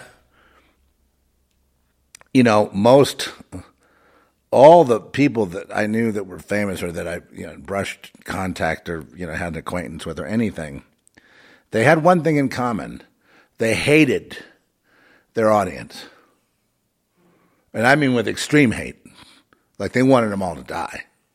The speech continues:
And then that terrorist attack in Europe,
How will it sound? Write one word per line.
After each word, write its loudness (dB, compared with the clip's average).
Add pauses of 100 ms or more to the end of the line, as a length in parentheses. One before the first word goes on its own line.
(2500)
And -6
then 0
that -4
terrorist 2
attack -2
in -10
Europe, -4